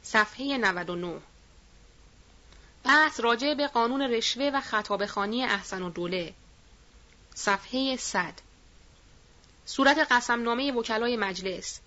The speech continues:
صفحه صد و یک. عریضه سه آخوند به مجلس.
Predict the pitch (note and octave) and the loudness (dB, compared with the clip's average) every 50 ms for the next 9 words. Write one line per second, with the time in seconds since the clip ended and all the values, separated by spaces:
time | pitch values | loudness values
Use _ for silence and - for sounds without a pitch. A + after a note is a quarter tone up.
0 | - - - - - - - - - - - - - - - - - A3 G#3+ - | -20 -20 -20 -20 -20 -20 -20 -20 -20 -20 -20 -20 -20 -20 -6 -2 0 0 0 0
1 | - - C4 C4+ C#4 C#4 - - B3+ A#3+ A#3 A3+ A3+ G#3 F#3+ E3+ D#3+ E3 - - | -4 -4 -2 0 0 0 0 2 2 2 2 0 -2 -2 -2 -4 -4 -8 -12 -16
2 | - - - - - - - - - - - - - - - - - - - - | -16 -20 -20 -20 -20 -20 -20 -20 -20 -20 -20 -20 -20 -20 -20 -20 -20 -20 -20 -14
3 | - - - C4 C#4 C#4 C#4 C4 D#4+ E4 E4+ D#4 - E4 D#4 C#4 C4 C4 - C#4+ | -2 4 4 4 6 4 2 -2 -2 -2 -2 -2 0 2 2 2 2 0 -2 -2
4 | D4 D4 D4 C4+ B3+ C4+ B3+ A#3+ G#3 G3 G3 F3 F3+ F#3+ F#3 E3 - - - - | -2 -2 -2 -2 -2 -2 0 0 0 0 -2 -4 -4 -4 -4 -4 -6 -8 -10 -12